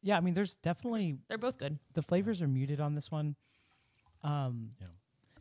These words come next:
Speaker 3: It reminds me of when I drink a really flavorful Chardonnay. Like, it's dry, it, but also, like, really, um, it's just a nice, I don't know, f-, kinda like a flower influence to it, a floral. It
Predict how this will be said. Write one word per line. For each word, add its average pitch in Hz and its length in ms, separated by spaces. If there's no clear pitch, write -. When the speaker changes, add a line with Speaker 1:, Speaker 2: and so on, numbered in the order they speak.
Speaker 3:
It 143 60
reminds 143 280
me 196 80
of 151 80
when 131 80
I 113 60
drink 113 240
a 101 40
really 110 360
flavorful 104 540
Chardonnay. 95 680
Like, 101 160
it's - 140
dry, 104 760
it, 104 160
but 104 120
also, 95 360
like, 92 240
really, 101 640
um, 90 380
it's 113 120
just 113 100
a 110 60
nice, - 480
I - 40
don't 123 80
know, 95 160
f-, - 180
kinda 120 160
like 90 120
a 90 100
flower 101 420
influence 123 380
to 131 140
it, 131 200
a - 20
floral. 113 460
It 101 120